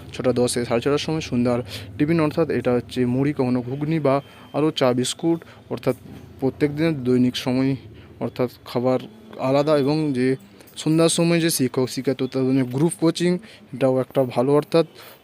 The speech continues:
যেসব ছাত্রছাত্রীরা দুর্বল রয়েছে সেসব ছাত্রছাত্রীদেরকে স্যাররা মার্ক করে রাখে, অর্থাৎ তাদেরকে ভালোভাবে গাইড দেওয়া হয়, অর্থাৎ যারা খুবই পড়াশোনায় একটু পিছিয়ে রয়েছে তাদেরকে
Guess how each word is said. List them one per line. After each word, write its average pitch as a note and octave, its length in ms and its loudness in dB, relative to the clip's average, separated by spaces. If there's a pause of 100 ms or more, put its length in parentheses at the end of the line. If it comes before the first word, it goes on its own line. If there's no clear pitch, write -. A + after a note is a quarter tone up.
যেসব B2+ 260 2
ছাত্রছাত্রীরা B2+ 460 0
দুর্বল C#3+ 380 0
রয়েছে E3 240 2
সেসব C3+ 280 -2
ছাত্রছাত্রীদেরকে B2+ 800 -2
স্যাররা B2+ 400 0 (300)
মার্ক C3+ 240 2
করে D#3+ 180 0
রাখে, E3 220 2
অর্থাৎ C#3+ 200 0
তাদেরকে A#2+ 340 -2
ভালোভাবে B2 380 0
গাইড B2+ 280 0
দেওয়া D#3+ 180 2
হয়, E3+ 160 2 (220)
অর্থাৎ D#3+ 220 0
যারা C3 180 6
খুবই B2+ 320 -4
পড়াশোনায় A#2+ 340 0
একটু - 140 -8
পিছিয়ে C3 340 -2
রয়েছে D#3+ 160 0
তাদেরকে B2 380 0